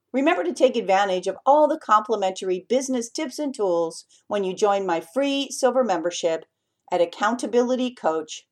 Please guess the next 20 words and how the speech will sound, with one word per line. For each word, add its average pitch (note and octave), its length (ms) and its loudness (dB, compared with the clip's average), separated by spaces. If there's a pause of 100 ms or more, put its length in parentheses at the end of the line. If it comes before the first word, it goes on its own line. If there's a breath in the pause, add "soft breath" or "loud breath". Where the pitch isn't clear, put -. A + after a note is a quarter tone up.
dot E3 240 0
com. D#3 560 -4 (760 soft breath)
Aim D4+ 280 6
for B3 180 4
what A3 280 6
you A3+ 320 2
want - 440 -4 (220)
each A#3+ 360 0
and G#3 140 -4
every F3+ 300 -2
day. C#3+ 300 -2 (320)
Until D#4 260 0
next D#4+ 200 -2
time, F4+ 140 0 (440)
make A#3 240 0
it G#3 100 4
a F#3 40 2
great F3 280 2
day, C#3 320 -2 (180)
today C4 540 2